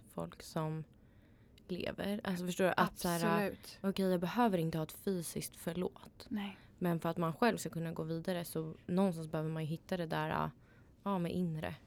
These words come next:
Speaker 1: att gå vidare också.
Speaker 2: Verkligen, och för mig handlade det mer om att släppa på den här tunga energin som
Speaker 1: Ja.
Speaker 2: jag höll kvar i mitt hjärta,
Speaker 1: Ja.
Speaker 2: som är väldigt smärtsamt. Eh,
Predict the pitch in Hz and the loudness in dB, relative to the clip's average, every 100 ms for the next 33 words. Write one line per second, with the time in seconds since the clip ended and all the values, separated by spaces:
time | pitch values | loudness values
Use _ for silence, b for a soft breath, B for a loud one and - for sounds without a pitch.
0 | - 170 - - 175 170 - 180 - - | -10 -8 -6 -8 -8 -8 -8 -8 -10 -14
1 | - 226 220 208 233 214 190 - 208 220 | -6 -2 -2 -4 -6 -4 -6 -4 -4 0
2 | 233 214 196 190 185 180 180 175 - 190 | 0 0 -2 -4 -4 -4 -4 -6 -6 -8
3 | 208 - - - 180 180 - - 185 185 | -8 -4 -4 -2 -2 -4 -8 -4 -2 0
4 | 180 180 180 - 240 - 196 185 175 165 | -2 -2 -4 -2 -2 -2 2 4 4 2
5 | 175 - 185 170 170 - - - - - | 0 0 0 0 -4 -8 -10 -10 -4 0
6 | 185 175 180 175 175 - 196 185 - - | 2 0 -2 -4 -8 -6 -4 -4 -6 -6
7 | - - - B B B B - 185 175 | -6 -8 -12 B B B B -4 -2 -2